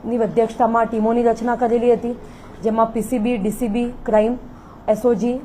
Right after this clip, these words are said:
લોકલ પોલીસ સ્ટેશનની, અ, ડી સ્ટાફની ટીમ અને એલસીબીની ટીમ, એની અલગ અલગ ટીમો બનાવવામાં આવેલી, જે ટીમો દ્વારા સીસીટીવીનું ચેકિંગની, અ, એરિયા વહેંચી લેવામાં આવ્યા હતા. આ સાથે સાથે ચેકપોસ્ટ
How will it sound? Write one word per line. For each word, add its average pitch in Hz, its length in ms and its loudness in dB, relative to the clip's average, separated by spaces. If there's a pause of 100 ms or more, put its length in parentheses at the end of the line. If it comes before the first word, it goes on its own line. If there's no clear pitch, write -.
(140)
લોકલ 214 340 0
પોલીસ 233 220 2
સ્ટેશનની, 233 600 -2
અ, 214 360 4
ડી 220 80 0
સ્ટાફની 240 420 4
ટીમ 240 240 0
અને 233 100 2
એલસીબીની 214 480 0
ટીમ, 190 220 -4 (400)
એની 240 160 2
અલગ 240 260 4
અલગ 269 220 8
ટીમો 247 220 4
બનાવવામાં 208 520 4
આવેલી, 196 300 0 (720)
જે 262 180 6
ટીમો 277 340 6
દ્વારા 262 300 10
સીસીટીવીનું 262 880 2
ચેકિંગની, 247 640 2
અ, 233 220 6 (380)
એરિયા 233 320 4
વહેંચી 240 280 4
લેવામાં 247 360 8
આવ્યા 240 220 8
હતા. 240 200 6
આ 226 200 6
સાથે 240 280 0
સાથે 233 260 -2
ચેકપોસ્ટ 233 500 0